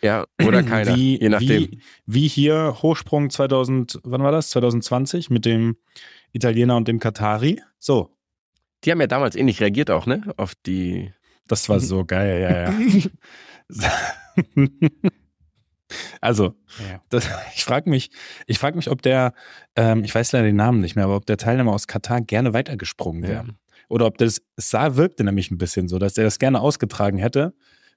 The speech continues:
Speaker 2: und aber sich dann ein bisschen hat dazu bequatschen lassen, weil das war ja wirklich, wie du sagst, emotional sehr einseitig verteilt, wer sich darüber gefreut hat, wie sehr.
Speaker 3: Aber es ist geil, wenn du dann, stell, stell dich mal vor, ihr, man, man hat so die Chance, eine goldene Meda-, eine Goldmedaille zu bekommen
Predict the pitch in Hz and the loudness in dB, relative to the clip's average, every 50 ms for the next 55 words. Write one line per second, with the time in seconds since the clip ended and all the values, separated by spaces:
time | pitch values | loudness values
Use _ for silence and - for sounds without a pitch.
0 | _ _ - 110 113 110 107 110 110 113 113 113 113 110 - - _ - 113 107 | _ _ -2 -2 0 0 0 2 2 4 4 4 2 0 -2 -4 _ -8 -4 -2
1 | 120 - - 120 117 120 110 117 127 123 117 117 - 113 107 - - 101 95 - | -2 0 0 2 2 2 2 2 2 0 0 0 -2 -4 -4 -4 -4 -6 -6 -4
2 | - 131 135 - - - 92 82 82 - - 95 92 92 98 95 101 117 120 117 | -2 -4 -2 -2 -2 -2 -2 -2 -4 -4 -4 -2 0 0 0 0 2 2 2 4
3 | 113 135 135 - 113 107 113 117 117 104 113 120 127 - - - _ _ _ _ | 2 2 2 0 0 2 2 4 4 4 4 2 0 -2 -6 -14 _ _ _ _
4 | - 135 135 139 135 - - - 127 127 127 123 117 107 120 117 107 123 123 113 | 0 2 4 4 2 2 0 0 2 2 2 2 2 2 2 2 2 2 2 2
5 | 117 110 - - - - 107 - 117 110 107 101 92 104 104 98 92 98 - - | 2 0 0 -2 -2 -4 -2 -2 -2 -2 -2 -2 -2 0 0 0 0 -2 -2 -2
6 | 104 95 95 95 90 98 - - 98 101 98 - 95 90 - - - _ 101 101 | -2 0 0 -2 -2 -4 -4 -2 -2 -2 -2 -2 -6 -6 -8 -10 -16 _ -10 -6
7 | 98 95 85 90 87 87 90 - _ _ _ _ _ _ - - 104 113 - - | -6 -6 -4 -4 -4 -4 -6 -8 _ _ _ _ _ _ -8 -8 -6 -6 -4 0
8 | - 131 143 143 143 135 127 123 117 120 120 - - - - - 135 139 71 113 | 0 2 2 2 2 0 0 0 -2 -2 -2 -4 -6 -8 -8 -8 -8 -8 -8 -4
9 | - 147 147 143 143 135 - - 147 - - 131 127 123 - 127 123 123 123 123 | -2 0 0 2 0 0 0 0 0 0 2 0 0 0 -2 -2 -2 0 0 0
10 | 120 113 - - 123 113 139 151 - - 135 131 127 - 147 151 156 - 131 117 | 0 -2 -4 -4 -2 0 0 0 -2 -2 -4 -4 -2 0 0 0 0 -2 -4 -6
11 | 110 117 110 - 131 147 156 156 139 135 123 120 - 117 - - 123 120 110 131 | -6 -4 -2 0 0 2 0 -2 -4 -4 -4 -4 -4 -4 -2 -2 0 2 2 2
12 | 151 165 165 147 156 156 156 - - 151 - - 165 214 | 2 2 0 -2 -2 -2 -4 -6 -10 -10 -6 -6 -6 -6